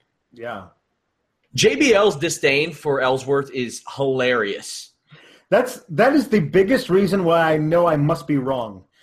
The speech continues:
Speaker 1: Because if I'm agreeing with J B L, there, there's something, something's wonky.
Speaker 2: Yes.
Speaker 1: I can't, I, I do not want him as my ally, so I,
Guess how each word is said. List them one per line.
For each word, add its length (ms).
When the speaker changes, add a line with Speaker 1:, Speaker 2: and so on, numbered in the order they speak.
Speaker 1:
Because 260
if 100
I'm 160
agreeing 640
with 180
J 220
B 220
L, 420
there, 100
there's 180
something, 500
something's 600
wonky. 460
Speaker 2:
Yes. 460
Speaker 1:
I 60
can't, 320
I, 240
I 100
do 140
not 220
want 200
him 160
as 140
my 180
ally, 440
so 340
I, 180